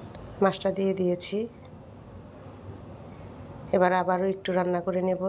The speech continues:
তোমরা চাইলে এর উপরে ধনে পাতাও দিতে পারো,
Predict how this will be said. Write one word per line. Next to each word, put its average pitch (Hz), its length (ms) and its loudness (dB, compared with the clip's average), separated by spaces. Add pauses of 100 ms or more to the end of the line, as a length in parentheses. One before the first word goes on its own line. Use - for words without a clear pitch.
(140)
তোমরা 180 260 2
চাইলে 180 300 2
এর 180 120 -2
উপরে 185 220 -6
ধনে 180 260 2
পাতাও 175 300 2
দিতে 180 260 -2
পারো, 170 280 2